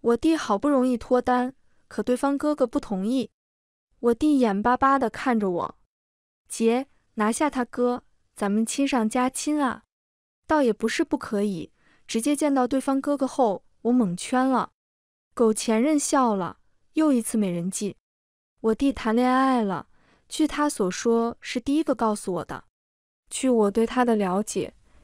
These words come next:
一般这样都不会是什么好事。果然在我的威逼利诱下，他才把事情说了出来。他跟小女友是大学同学，但是小女友的哥哥不允许他毕业前谈恋爱。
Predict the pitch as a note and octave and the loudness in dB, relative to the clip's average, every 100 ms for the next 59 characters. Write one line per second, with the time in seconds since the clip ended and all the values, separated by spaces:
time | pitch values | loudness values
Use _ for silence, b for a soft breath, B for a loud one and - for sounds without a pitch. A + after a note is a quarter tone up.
0 | - B3 B3+ B3+ C4 A#3+ G#3 A3 - A3 | -6 0 2 2 2 0 0 -6 -2 -2
1 | - A3 A3 - G#3 F3+ G3+ - G#3+ - | -2 0 0 0 -4 -4 -6 -8 -10 -8
2 | - F#3+ - _ _ _ _ _ _ A#3+ | -8 -10 -12 _ _ _ _ _ _ 2
3 | A3+ A3 B3 D4+ C4+ G#3 G#3 A#3+ B3 C4 | 4 4 2 4 4 4 2 2 2 2
4 | B3 C4 A#3+ A3 F#3+ E3 - _ _ - | 2 4 2 0 -4 -6 -12 _ _ -8
5 | - A#3+ G#3+ F#3+ G3 G#3 G3 F3+ - G#3+ | -4 -2 -2 -2 -2 -4 -6 -8 -2 0
6 | G#3 - - - - _ _ _ _ _ | 0 -4 -12 -14 -16 _ _ _ _ _
7 | _ - D#4+ F4 E4+ A3 F#3+ G#3+ C4 G3+ | _ -4 0 0 0 0 0 2 2 0
8 | - A#3+ D4+ C4+ A#3 - G#3+ A#3+ - F#3+ | -2 0 0 0 -2 -4 -4 -4 -4 -4
9 | F#3+ b b b - D4+ D#4 C#4+ G#3 F3+ | -4 b b b -2 0 0 0 -2 0
10 | A#3+ B3 G#3 - C#4 D4 C4 A3+ G3 - | 0 0 -2 -2 -2 0 0 0 -2 -8
11 | _ - C#4+ G#3 A3 - F#3+ A3 - B3+ | _ 0 2 2 0 -4 -6 -6 -2 0
12 | A#3 - G3+ - G3+ A3 A#3+ A#3 | 0 -2 -6 -4 -4 -2 -2 -4